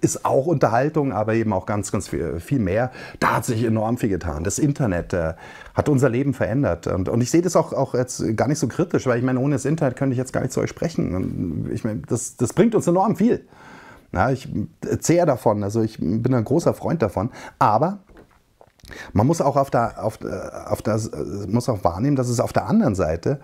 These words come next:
auch immer da, ähm, einen Haken an den Sachen gibt, ja. Und, und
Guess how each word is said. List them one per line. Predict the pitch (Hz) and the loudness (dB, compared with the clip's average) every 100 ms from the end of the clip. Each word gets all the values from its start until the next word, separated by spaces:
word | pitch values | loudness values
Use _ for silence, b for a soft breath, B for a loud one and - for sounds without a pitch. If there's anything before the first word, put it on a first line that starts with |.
| B B | B B
auch | - - | -2 2
immer | 135 180 | 4 4
da, | 165 160 160 | 4 2 2
ähm, | 156 160 82 | 2 2 0
einen | 113 135 135 135 - - 135 123 | 0 2 2 0 0 0 2 2
Haken | 175 - | -2 -2
an | 85 | -2
den | 85 85 | 0 -2
Sachen | 82 - 82 | -4 -4 -6
gibt, | 78 76 - | -4 -8 -4
ja. | 76 | 0
Und, | 98 - B B B - | 0 -4 B B B -4
und | 113 110 | -2 -2